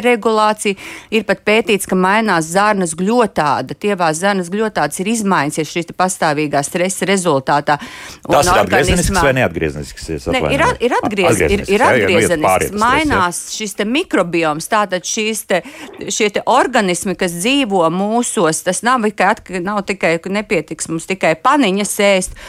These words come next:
Speaker 1: un šķiedrvielas ēst, bet arī šī te gan miega kvalitāte, gan arī šis te hroniskais stress ietekmē.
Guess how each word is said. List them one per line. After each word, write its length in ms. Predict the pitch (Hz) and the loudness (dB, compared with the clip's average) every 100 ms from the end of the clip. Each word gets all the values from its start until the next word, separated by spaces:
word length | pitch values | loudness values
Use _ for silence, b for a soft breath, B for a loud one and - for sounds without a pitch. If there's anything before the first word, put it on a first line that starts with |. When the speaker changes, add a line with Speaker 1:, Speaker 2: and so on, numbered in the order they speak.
| B | B
Speaker 1:
un 160 | 190 190 | -2 -2
šķiedrvielas 760 | - 311 359 226 180 151 160 - | 2 2 2 2 2 2 0 2
ēst, 240 | 202 175 | 2 2
bet 160 | 180 175 | 0 0
arī 220 | 214 175 | 2 2
šī 160 | - 196 | 0 -2
te 100 | 185 | -2
gan 200 | 170 175 190 | 0 2 2
miega 340 | 262 349 269 | 2 0 -2
kvalitāte, 720 | 233 226 220 185 180 160 160 | 0 2 2 2 2 0 0
gan 240 | 165 202 202 | 0 2 2
arī 160 | 190 | 0
šis 240 | 190 214 202 | -2 -4 -6
te 80 | |
hroniskais 600 | 190 202 220 220 - 175 - | -2 0 2 0 0 -2 0
stress 340 | 220 247 - | 0 0 2
ietekmē. 440 | 196 175 160 165 | 0 0 -2 -2